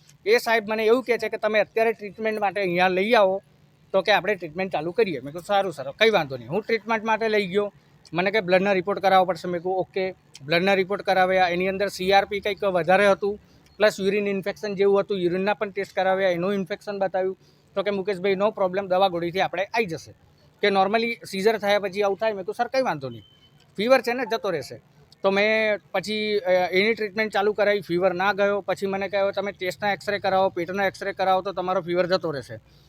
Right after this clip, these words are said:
એ ફીવર, એને ચેક કરવા માટે મેં એ પણ કરાવડાયા. તો હવે કહે કે, "આ, આમાં તો કશું મને પકડાયું નથી કે આ તો નોર્મલ છે, એક કામ કરો, તમે હવે સોનોગ્રાફી કરાવો."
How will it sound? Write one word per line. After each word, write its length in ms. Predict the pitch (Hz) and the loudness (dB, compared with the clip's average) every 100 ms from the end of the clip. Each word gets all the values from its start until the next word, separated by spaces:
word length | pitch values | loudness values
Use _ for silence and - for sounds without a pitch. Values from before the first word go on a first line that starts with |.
| _ - | _ 0
એ 100 | 220 | 4
ફીવર, 340 | 254 220 226 214 | 4 4 0 0
એને 360 | 202 214 240 | 2 2 2
ચેક 220 | 220 233 - | -2 -4 0
કરવા 220 | 233 233 | 2 2
માટે 200 | 226 226 | 0 0
મેં 160 | 220 202 | -2 -2
એ 100 | 190 | -2
પણ 200 | 226 226 | 0 0
કરાવડાયા. 560 | 220 220 220 214 214 | 2 2 4 4 2
તો 200 | 208 208 | 0 0
હવે 160 | 185 202 | 2 2
કહે 160 | 220 214 | 0 -2
કે, 320 | 220 214 208 | 0 2 0
"આ, 360 | 185 185 175 175 | 2 0 0 -2
આમાં 280 | 180 208 214 | -4 -2 -2
તો 180 | 220 | -4
કશું 280 | 196 208 214 | -6 -6 -6
મને 140 | 214 214 | -6 -8
પકડાયું 420 | 196 202 214 214 | -8 -2 0 -2
નથી 240 | 220 233 | -4 -6
કે 80 | 220 | -4
આ 60 | 208 | -4
તો 120 | 214 | -4
નોર્મલ 340 | 190 196 208 | -4 -2 -2
છે, 120 | 190 | -4
એક 80 | 202 | -6
કામ 300 | - 208 233 | -4 -2 -2
કરો, 200 | 226 233 | -2 -4
તમે 260 | 220 220 220 | -4 0 0
હવે 160 | 220 226 | 0 -2
સોનોગ્રાફી 520 | 202 196 175 143 131 | -4 -4 -4 -6 -8
કરાવો." 280 | 107 101 | -16 -18